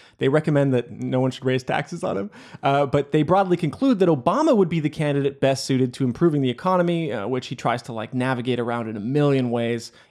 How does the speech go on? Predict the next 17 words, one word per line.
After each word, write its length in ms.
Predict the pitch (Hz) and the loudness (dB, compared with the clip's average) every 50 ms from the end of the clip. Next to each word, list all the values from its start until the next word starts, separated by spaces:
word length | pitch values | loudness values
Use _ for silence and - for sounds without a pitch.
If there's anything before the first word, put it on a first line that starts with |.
| _ | _
He 220 | _ - - - 156 | _ -10 -4 0 2
loves 480 | 147 160 165 170 175 175 190 185 175 | 4 4 6 6 6 6 4 2 2
logic 440 | 170 156 156 151 143 127 139 131 123 139 | 0 0 2 2 2 0 0 -2 -2 -4
until 220 | 120 - 131 131 | -6 -4 -4 -4
it 100 | 123 - | -4 -2
doesn't 220 | 139 135 139 160 | -2 -2 -2 -4
prove 180 | - - 160 151 | -4 -2 -2 0
his 100 | 160 160 | -2 -2
point, 320 | - - 135 123 117 - - | -4 -4 -2 -2 -2 -2 -4
and 120 | - 123 127 | -4 -2 0
then 80 | 131 | 0
he 80 | 135 135 | -2 -2
just 320 | 123 131 123 - - - | -4 -4 -6 -8 -10 -14
sands 460 | - - - - 156 151 156 156 131 | -12 -10 -4 -2 0 2 2 2 2
off 200 | 151 147 139 - - | 2 0 0 -2 -2
the 120 | 139 123 | -2 -2
edges. 500 | 117 113 113 - - - - - - - | 0 -2 -2 -6 -10 -14 -14 -16 -18 -20